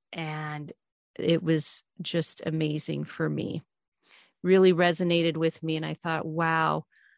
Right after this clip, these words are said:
this is something that I can share with others. This is something that is so expansive, it's beyond myself, and I really want to support myself first and foremost, and support others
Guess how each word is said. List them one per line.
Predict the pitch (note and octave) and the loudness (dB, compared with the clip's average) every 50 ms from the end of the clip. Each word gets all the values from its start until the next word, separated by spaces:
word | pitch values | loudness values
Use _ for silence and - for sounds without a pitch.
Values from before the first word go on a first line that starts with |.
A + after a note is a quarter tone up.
| _ _ _ _ _ _ _ - | _ _ _ _ _ _ _ -6
this | D#3+ F#3 A#3+ B3+ - - | -2 -2 -2 -2 -2 -6
is | B3 - | -10 -10
something | - - F#3+ E3+ D#3 D#3+ - F3 E3 D#3 | -6 -4 -4 -4 -4 -2 -4 -4 -4 -2
that | D3 D#3+ D#3+ E3 | -4 -4 -2 -2
I | E3+ F3 | -2 -4
can | - - E3 D3+ | -4 -6 -8 -6
share | - - - F3+ E3+ E3 E3 | -6 -4 0 2 2 2 2
with | D#3 D#3 - - - | 2 0 -2 -2 -4
others. | D#3 D#3 D3 D3+ D3 C#3+ C#3+ C#3 - - - - - _ _ _ _ _ _ _ _ _ _ _ _ | -4 -4 -4 -4 -6 -8 -10 -12 -14 -14 -14 -16 -16 _ _ _ _ _ _ _ _ _ _ _ _
This | A3 E3+ D#3+ F3+ G#3+ A#3 A#3+ - - | -8 -2 2 4 4 4 2 0 -4
is | A#3+ G#3+ - | -6 -6 -4
something | - - F3+ E3+ E3 - F#3 F3 E3 D#3 D#3 D#3 D#3+ - _ _ _ _ _ _ - | -2 -2 0 0 0 0 0 0 0 0 -2 -6 -8 -12 _ _ _ _ _ _ -8
that | E3 D#3+ D#3 F3 E3+ E3 E3 | -6 -4 0 0 0 2 4
is | E3 E3 D#3+ - | 4 2 2 0
so | - - - A#3 A#3+ | -2 -2 0 2 2
expansive, | A3+ G3 G3 - - - F3+ E3 E3 D#3+ D#3 - - E3 D3 C#3+ | 2 2 0 -4 -6 -2 0 0 0 0 -2 -2 -4 -6 -6 -6
it's | D3 - - | -8 -10 -12
beyond | - - B2+ - - F3+ G3 G#3 G#3+ G#3 G3 | -10 -10 -8 -2 0 0 0 2 0 0 0
myself, | F3+ E3+ E3 D#3 - - - D#3+ D#3 D#3 D3+ D3+ - - - _ _ _ _ _ _ _ _ _ _ _ - | 2 2 0 0 -2 -2 -2 0 0 0 -2 -4 -8 -14 -20 _ _ _ _ _ _ _ _ _ _ _ -6
and | E3+ E3 E3 | -4 -2 -2
I | E3 | -2
really | E3 D#3 D#3+ F3 F#3 G3 G#3 G#3 G#3 G#3 G3 | -2 -2 -2 0 2 2 2 2 2 0 0
want | F3+ F3 F#3 E3+ E3+ - - - - - | -2 -2 -4 -4 -4 -4 -6 -10 -10 -6
to | E3 D#3+ D#3+ D#3 D3+ | -4 -2 -2 -2 -2
support | - - - - - - - F3+ F3 E3+ - - | -4 -8 -10 -12 -14 -8 -2 -2 0 0 0 -2
myself | D#3+ D#3 D#3+ E3 F#3+ A3+ G#3+ - - E3 D#3 D3+ D3 | -2 0 2 2 2 2 0 0 0 0 0 0 -2
first | - - - D#3+ - - - | -6 -8 -10 -10 -10 -8 -8
and | D#3+ D#3 - | -8 -10 -8
foremost, | - E3 E3 D#3+ D#3 D#3 D#3 D#3 D#3 D#3 - - - - - - _ _ _ _ _ _ _ _ _ _ _ _ | -6 -4 -4 -2 -2 -4 -4 -4 -6 -8 -10 -12 -16 -16 -18 -20 _ _ _ _ _ _ _ _ _ _ _ _
and | - F#3+ G3 G3+ G3+ G3+ G3+ G#3 G3 | 2 2 4 4 4 4 2 0 -2
support | - - F#3 - - - F#3 F3 - - | -4 -6 -8 -8 -4 -2 -2 -2 -2 -2
others | E3 D#3+ D#3 F3 E3+ D#3+ D#3+ D#3 - - - - - | -2 -2 -2 -2 -2 -2 -2 -4 -6 -10 -10 -10 -12